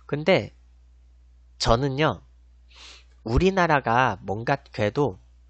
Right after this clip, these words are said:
그런 좀 조심은 해야 되겠지만 좀 사회적으로 좀 사회 활동을 어느 정도 해도 괜찮다 싶은 시점은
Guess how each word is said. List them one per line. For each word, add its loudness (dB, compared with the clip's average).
그런 -2
좀 -4
조심은 4
해야 -6
되겠지만 -8
좀 -6
사회적으로 -2
좀 -4
사회 0
활동을 -2
어느 -4
정도 -4
해도 -6
괜찮다 -6
싶은 -12
시점은 -4